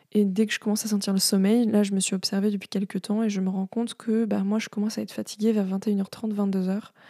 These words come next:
Alors qu'avant, je poussais, je poussais, je poussais et je pensais que mon rythme, c'était minuit, une heure. Mais en fait, j'étais calée sur le rythme de la voisine <laughs> et surtout que j'écoutais pas du tout mon corps à ce moment-là, en fait, et les,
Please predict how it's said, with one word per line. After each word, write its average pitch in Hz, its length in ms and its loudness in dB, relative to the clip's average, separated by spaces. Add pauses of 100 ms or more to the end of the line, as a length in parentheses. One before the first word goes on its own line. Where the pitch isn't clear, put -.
(760)
Alors 202 260 4
qu'avant, 214 260 6
je 214 140 4
poussais, - 440 0
je 214 120 2
poussais, - 400 -2
je 208 100 0
poussais - 360 -4
et 233 160 2
je 190 120 -2
pensais 196 300 -2
que 214 120 -4
mon 196 100 2
rythme, 214 340 0
c'était 202 360 -2
minuit, 214 520 2
une 214 160 2
heure. 208 320 -2 (260)
Mais 196 80 0
en 190 60 0
fait, 247 140 2
j'étais 208 240 -2
calée 240 280 2
sur 208 160 -2
le 185 80 2
rythme 214 240 0
de 202 60 6
la 190 100 2
voisine 208 540 4 (320)
<laughs> - 340 -18
et 202 60 4
surtout 196 320 -2
que 226 40 -2
j'écoutais 196 460 -2
pas 220 200 2
du 196 120 0
tout 202 140 -4
mon 185 100 0
corps 202 240 0
à 190 80 0
ce - 120 -8
moment-là, 185 380 0
en 185 80 0
fait, - 380 -10
et 196 100 -2
les, 196 300 -2